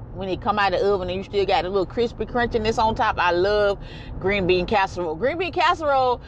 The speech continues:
from my understanding, is, like, not a black folk, uh, thing to cook. It come from the white people, you know. I, you know, my white friends taught me how to cook a green bean casserole. Anyway, when I was in high school,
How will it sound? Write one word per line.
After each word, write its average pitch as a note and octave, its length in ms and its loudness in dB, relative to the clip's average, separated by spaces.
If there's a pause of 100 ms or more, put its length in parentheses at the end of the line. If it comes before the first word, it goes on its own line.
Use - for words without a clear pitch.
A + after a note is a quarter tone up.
(140)
from A#3 300 2
my C#4+ 300 4
understanding, A3+ 840 0 (160)
is, G#3+ 200 4
like, G3+ 300 2 (120)
not A3 300 0
a G#3+ 60 0
black G#3 280 0 (160)
folk, G#3+ 360 2 (440)
uh, F#3 480 4
thing A3 300 0
to F3+ 80 -4
cook. A#3+ 340 0 (640)
It G#3 160 0
come A3 180 2
from F#3+ 160 -4
the F3+ 80 -2
white A#3+ 280 2
people, F#3 260 -8
you G#3 120 -2
know. G3+ 440 -6 (100)
I, G#3+ 200 -2
you G#3 120 -8
know, C#3 140 -8
my A3 120 2
white A#3 260 2
friends G#3+ 260 -6
taught F#3+ 180 0
me F#3 80 -8
how D#3+ 120 -2
to E3 80 -6
cook A3+ 200 -2
a E3+ 40 -6
green D#3+ 240 -8
bean D#3 160 -6
casserole. D#3 460 0
Anyway, F3 360 4
when E3 140 0
I F3+ 120 2
was F#3 140 -2
in D#3+ 100 -2
high G#3 200 2
school, E3 400 -6